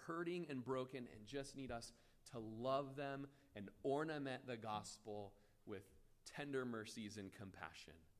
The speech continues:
I know it's happening to a degree. There's a group that meets weekly or every other week now specifically praying and strategizing as to how they can reach Juniper Canyon.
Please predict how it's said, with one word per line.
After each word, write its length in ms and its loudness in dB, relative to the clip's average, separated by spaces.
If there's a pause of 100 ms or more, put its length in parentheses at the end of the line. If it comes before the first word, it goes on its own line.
(880)
I 60 4
know 180 12
it's 120 10
happening 460 8
to 180 2
a 40 4
degree. 380 2
There's 220 4
a 40 6
group 380 0
that 160 0
meets 320 0
weekly 500 4
or 60 10
every 260 10
other 220 8
week 260 0
now 220 4 (400)
specifically 840 2
praying 580 4
and 100 2
strategizing 1040 6 (220)
as 180 6
to 100 4 (140)
how 220 10
they 140 10
can 200 0
reach 340 0
Juniper 420 2
Canyon. 420 -2